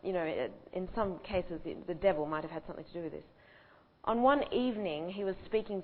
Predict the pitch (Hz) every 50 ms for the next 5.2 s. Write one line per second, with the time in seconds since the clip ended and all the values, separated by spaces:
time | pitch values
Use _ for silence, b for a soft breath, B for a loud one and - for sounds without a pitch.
0 | - - 196 185 180 180 - - 175 170 196 190 180 165 - - 202 180 180 -
1 | 156 147 143 165 180 190 190 185 190 190 190 185 185 185 180 175 180 175 160 -
2 | 180 180 175 170 165 - - - 208 202 196 202 - 180 165 160 - 156 156 151
3 | - 147 151 160 175 175 165 151 139 139 139 147 - - - - - 160 180 180
4 | 160 139 - 143 - - 151 - - - - - B B B B B B B 190
5 | 196 196 190 196